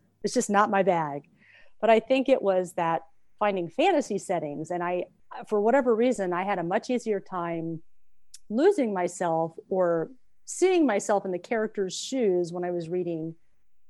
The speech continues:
fantasy and speculative fiction than I did realistic fiction.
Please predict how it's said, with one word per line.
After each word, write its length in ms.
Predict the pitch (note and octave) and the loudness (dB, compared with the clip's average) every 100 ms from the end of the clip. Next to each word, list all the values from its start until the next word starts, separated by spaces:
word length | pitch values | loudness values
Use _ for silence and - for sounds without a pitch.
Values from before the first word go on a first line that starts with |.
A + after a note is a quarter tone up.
| - | -4
fantasy 500 | G#3+ G#3+ F#3 F3+ F#3 | 0 2 0 -2 -4
and 100 | E3 D#3+ | -6 -4
speculative 580 | - F#3+ F#3 E3+ D#3+ - | -2 -2 0 0 -2 -6
fiction 360 | E3 - E3 | -10 -8 -8
than 100 | D#3+ | -6
I 80 | E3 | -6
did 320 | D#3+ D#3+ D3 - - - - | -4 -6 -8 -16 -20 -20 -10
realistic 540 | - D#3+ D#3 D#3+ E3 - | -4 -2 -4 -4 -8 -8
fiction. 280 | - - | -12 -12